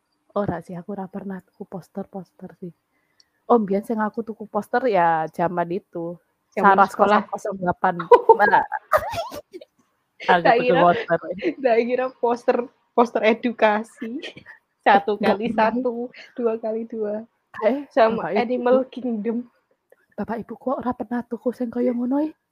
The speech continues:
Speaker 2: Oh,
Speaker 1: Buat belajar.
Speaker 2: aku.
Speaker 1: Sumpah.
Speaker 2: Aku ada
Speaker 1: Bener,
Speaker 2: sing
Speaker 1: enggak
Speaker 2: biyen.
Speaker 1: pernah. Kayaknya langsung ke buku yang itu loh, yang kayak belajar
Speaker 2: Cetak.
Speaker 1: nulis A B C, A B C gitu tuh
Speaker 2: Oh.
Speaker 1: loh.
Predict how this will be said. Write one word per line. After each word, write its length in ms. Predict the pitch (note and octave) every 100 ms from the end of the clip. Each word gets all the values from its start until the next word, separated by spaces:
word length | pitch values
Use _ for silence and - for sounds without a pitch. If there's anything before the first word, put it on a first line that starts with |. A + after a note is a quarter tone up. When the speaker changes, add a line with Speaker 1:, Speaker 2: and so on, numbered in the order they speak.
| _ _
Speaker 2:
Oh, 240 | - A#3+ C4 -
Speaker 1:
Buat 240 | G#3+ F#3+ _ -
belajar. 560 | G3+ F#3 G3+ G#3+ G#3
Speaker 2:
aku. 80 | B3+ - _ _ _ _ _ _ _ _ _
Speaker 1:
Sumpah. 480 | - C#4+ C#4 A#3 A3
Speaker 2:
Aku 160 | - A#3
ada 160 | A#3
Speaker 1:
Bener, 160 | - G#3
Speaker 2:
sing 160 | G#3+ A3+
Speaker 1:
enggak 220 | A3 A3 A3+
Speaker 2:
biyen. 40 |
Speaker 1:
pernah. 280 | A#3 - A3+ G#3 _ _ _ _ _ _
Kayaknya 200 | - D4 E4+ D#4+
langsung 240 | D#4 B3+
ke 80 | C4+
buku 480 | - G#3 - A3+ A3+
yang 320 | A3+ A3 A3+ _
itu 140 | A#3 G#3
loh, 160 | G3+ G#3+
yang 240 | A3 G3 G3+
kayak 240 | G#3 -
belajar 400 | - F#3 G3+ F#3
Speaker 2:
Cetak. 80 | F#3+
Speaker 1:
nulis 240 | F#3 G3
A 160 | - G3
B 160 | - F3+
C, 160 | G#3
A 120 | F#3
B 160 | F#3 F3
C 160 | - F3+
gitu 200 | F#3 B3
tuh 160 | C#4
Speaker 2:
Oh. 40 | A3+
Speaker 1:
loh. 140 | G3+